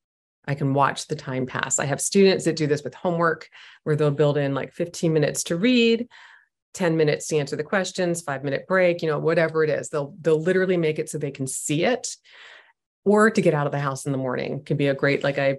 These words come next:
fifteen minutes to get up and get dressed, brush my teeth, and then ten minutes to eat, five minutes to get my stuff and get in the car. Using it as a tool so you can literally see your time is one of my favorite things about analog clocks, because they just allow us to see the passage of time. And with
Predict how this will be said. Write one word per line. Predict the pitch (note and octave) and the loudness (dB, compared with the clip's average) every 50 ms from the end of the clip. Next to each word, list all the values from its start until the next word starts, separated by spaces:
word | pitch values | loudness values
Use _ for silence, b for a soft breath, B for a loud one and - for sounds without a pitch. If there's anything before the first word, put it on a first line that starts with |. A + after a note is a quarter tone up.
| - _ - | -6 _ -4
fifteen | E3+ D#3+ D#3+ - F3+ D#3+ D#3 | -4 -4 -2 -2 -2 0 4
minutes | D#3 D3+ - - - | 4 2 2 0 -2
to | - - D3 | -6 -6 -2
get | D3 D3+ D3 | 0 0 0
up | C#3+ C#3+ D#3 | 0 -2 -4
and | D3 | -4
get | C#3+ - - | -4 -4 -2
dressed, | - F#3+ F#3+ F#3 - - - | -2 0 0 0 -2 -4 -4
brush | D3+ D3 D3 | -6 -4 -4
my | - C#3 C#3 | -6 -8 -8
teeth, | C3+ - - G#3 - G3+ G3+ G3 - b b b b b b _ | -6 -4 -2 0 2 2 0 -2 -6 b b b b b b _
and | D#3+ D#3 D3+ | 0 2 2
then | D3 D3 | 2 2
ten | D3 E3+ E3+ D3+ | 0 0 0 0
minutes | D3 C#3+ C#3+ - - - - | 2 0 0 -2 -4 -6 -8
to | - D#3+ | -6 -4
eat, | E3 F3+ F3+ F3 - - | -2 0 0 0 -2 -2
five | - D3 C#3 C#3 | -4 -4 -2 -2
minutes | D3 C3+ - - - | -2 -4 -4 -4 -8
to | - - | -6 -6
get | D3 - | -4 -4
my | B2 C3+ | -2 -4
stuff | C3 - C3 A#2+ | -2 -2 -4 -4
and | - B2+ | -2 -2
get | B2+ B2 | -2 -2
in | A#2 | -4
the | A#2 A2+ | -6 -8
car. | - - - - - - B B B B B B B B B B _ _ _ _ _ _ _ _ - - _ _ _ - - | -8 -8 -8 -8 -10 -12 B B B B B B B B B B _ _ _ _ _ _ _ _ -20 -20 _ _ _ -14 -6
Using | D#3 E3 F#3 A3 A#3 A#3+ A#3+ B3 A#3+ | 0 4 6 8 8 8 8 8 6
it | A3+ F#3 | 6 6
as | F3 E3+ D3+ | 4 4 4
a | D3 D3 | 2 -2
tool | - - - A3+ G#3+ F#3+ D3+ C#3+ - - D3 D3 | -4 -4 -4 -2 0 0 0 0 -2 -4 -6 -8
so | - - F3+ | -4 -2 -2
you | D#3+ E3 F3 | 0 0 0
can | F3 F3+ E3 D#3+ | 0 -2 -4 -2
literally | D#3+ F#3 F#3 F#3 F#3 F#3 F#3+ F3+ | 0 0 0 2 2 0 0 -2
see | F#3 - F#3 | -2 -4 -6
your | E3+ D3 D3 | -6 -6 -8
time | D3 - A3 C4+ C4+ F#3 C#3 C3+ C3+ D3 D3+ - _ | -8 -6 -4 -4 -2 -2 -2 -2 -4 -4 -8 -6 _
is | E3+ E3 D#3 | 0 0 2
one | D#3+ D#3 | 2 2
of | |
my | D3+ C#3+ C#3+ | 2 2 0
favorite | D3 - D3 C3+ C3 C3+ - | -2 -4 -4 -4 -4 -6 -6
things | - C#3+ C3+ C#3 C3 | -6 -4 -4 -2 -2
about | C3+ C#3 C#3 C3+ | -2 -2 -2 -2
analog | C#3 C3+ C#3 C#3 C#3+ D3 D3 | -4 -2 -2 -2 -2 -2 -2
clocks, | - B3 B3 - - - | -4 -4 -4 -4 -6 -8
because | - - D3+ - D3 C#3 C3+ - | -10 -10 -8 -6 -6 -6 -4 -2
they | - C#3+ C3 | -4 -4 -4
just | - - - D#3+ D3+ D3+ D3+ D3+ - | -4 -2 0 2 2 2 0 -2 -2
allow | - D#3 D3+ C#3+ C3+ C3+ C3+ | -2 -2 0 0 0 0 0
us | C3+ C3 - | -2 -4 -6
to | - C#3+ | -10 -10
see | - - F3+ F3 | -4 -2 -2 0
the | F3 | 0
passage | - D#3+ D3+ D3 D3+ - - | 0 0 0 0 -2 -2 -6
of | C3 C3+ | -8 -6
time. | - G3 F#3+ F#3+ F#3+ F#3+ F#3 F3+ E3+ | -2 -2 0 0 0 0 0 0 0
And | D3 D3+ C#3 | 0 -2 -2
with | C3+ | -2